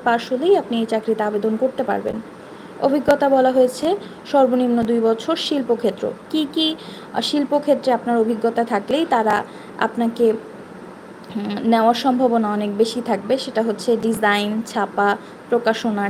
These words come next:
টেক্সটাইল, group of companies, মাদ্রাসা, খাবার প্যাকেটজাত,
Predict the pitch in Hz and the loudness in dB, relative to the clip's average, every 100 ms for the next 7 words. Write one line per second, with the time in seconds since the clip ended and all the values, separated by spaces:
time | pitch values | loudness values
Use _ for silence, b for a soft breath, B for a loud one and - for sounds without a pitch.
0 | 208 214 - - 202 202 202 214 240 233 | -2 -4 -4 0 2 2 0 -2 0 2
1 | 214 220 214 214 202 202 202 - 220 202 | 0 0 -2 0 -2 -2 -4 -4 -2 0
2 | 208 214 220 208 208 B B B - 254 | 0 -2 0 0 -2 B B B -2 2
3 | 220 226 226 208 220 208 214 196 | 4 4 2 2 0 0 0 0